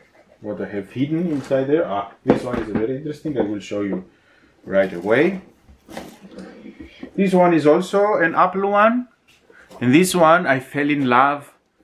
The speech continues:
the moment I understood what this jigsaw puzzle actually shows. Uh, this one is the, from Shoe. Uh, not an, as in shoe, the shoe that you wear.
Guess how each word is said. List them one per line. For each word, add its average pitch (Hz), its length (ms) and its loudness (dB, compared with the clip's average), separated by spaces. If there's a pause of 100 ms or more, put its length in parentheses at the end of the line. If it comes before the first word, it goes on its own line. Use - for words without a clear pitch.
(300)
the 123 80 -2
moment 131 440 2
I 127 240 0
understood 123 720 -2
what 110 300 -6
this 110 220 -4
jigsaw 107 360 -6
puzzle 98 460 -8
actually 101 520 -10
shows. 117 680 -2 (580)
Uh, 117 260 2
this 185 300 0
one 185 280 4
is 156 360 -4
the, 135 600 4 (460)
from 120 300 -2
Shoe. 156 480 0 (1500)
Uh, 107 260 -4
not 117 200 0
an, 110 260 2
as 95 220 -4
in 98 220 -6
shoe, 104 340 -6
the 95 120 -8
shoe 104 280 -6
that 95 200 -6
you 92 60 -6
wear. 107 280 -4